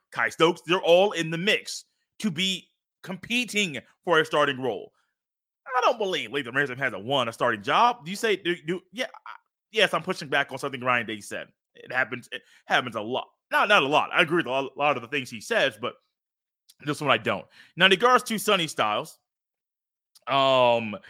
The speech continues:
when Ryan Day says he can play the adjuster, the bandit, the nickel, and the Sam, the adjuster is the free safety or plays to the wide side of the field. The strong safety is the bandit,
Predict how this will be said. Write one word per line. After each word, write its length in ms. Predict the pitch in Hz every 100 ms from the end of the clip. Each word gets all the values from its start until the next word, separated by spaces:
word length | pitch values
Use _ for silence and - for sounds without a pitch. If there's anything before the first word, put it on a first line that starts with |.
| - _ _ _
when 200 | - 170
Ryan 320 | 160 170 185 175
Day 180 | 170
says 280 | 160 165 160
he 60 | 165
can 120 | 160
play 160 | 170 156
the 160 | 147
adjuster, 440 | 131 156 156 - 147
the 80 | 131
bandit, 380 | 143 147 147
the 60 | 131
nickel, 340 | 131 147 143
and 100 | 135
the 60 | 117
Sam, 440 | - 156 151 147 147 - _
the 100 | 147
adjuster 500 | 156 - 202 - 233
is 160 | 190 180
the 120 | 180
free 240 | - 175
safety 560 | 180 170 165 - 165 151 _ -
or 140 | 143
plays 260 | 156 165 160
to 80 |
the 100 | 156
wide 320 | 117 139 156 143
side 240 | 151 147
of 60 | 135
the 80 |
field. 300 | 139 139 143
The 60 | 120
strong 320 | - 170 180
safety 420 | - 175 165 165
is 80 | 147
the 80 | 120
bandit, 420 | 127 165 160 160